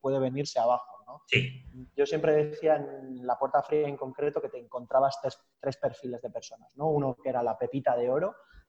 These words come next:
Speaker 1: que es estas personas que están ultra alegres y están siempre fantásticas,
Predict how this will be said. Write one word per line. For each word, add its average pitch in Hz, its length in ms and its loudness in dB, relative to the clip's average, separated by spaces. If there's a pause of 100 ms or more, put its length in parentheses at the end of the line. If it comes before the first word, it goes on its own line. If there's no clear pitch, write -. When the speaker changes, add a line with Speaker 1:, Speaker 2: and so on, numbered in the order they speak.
(140)
Speaker 1:
que 139 80 0
es 120 80 -2
estas 135 260 -2
personas 131 420 -4
que - 120 -10
están 123 300 -6 (380)
ultra 127 600 0
alegres 135 720 4
y 127 260 2
están 127 380 -2
siempre 127 300 0
fantásticas, 165 800 6